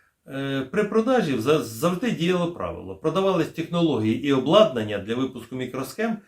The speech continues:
що по параметрам в десять разів гірші новіших, найновіших в західному світі. До речі, Китай це саме правило використовує при продажі мікросхем в Європу. Е, в Радянський Союз, я вибачаю.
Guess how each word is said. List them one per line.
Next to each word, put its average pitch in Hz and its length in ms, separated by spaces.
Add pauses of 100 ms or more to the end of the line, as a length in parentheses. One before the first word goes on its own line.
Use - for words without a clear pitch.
(220)
що 170 360
по - 160
параметрам 175 520
в - 60
десять 196 340
разів 131 220
гірші 165 300
новіших, 123 580
найновіших 117 720
в 95 120
західному 101 500
світі. - 240 (1160)
До 269 60
речі, 220 260
Китай 180 340
це 143 120
саме 139 280
правило 131 420
використовує 110 540
при 110 180
продажі 110 460
мікросхем 107 480
в 107 40
Європу. 110 500 (920)
Е, 120 120
в 110 100
Радянський 131 480
Союз, 98 320
я 87 60
вибачаю. - 440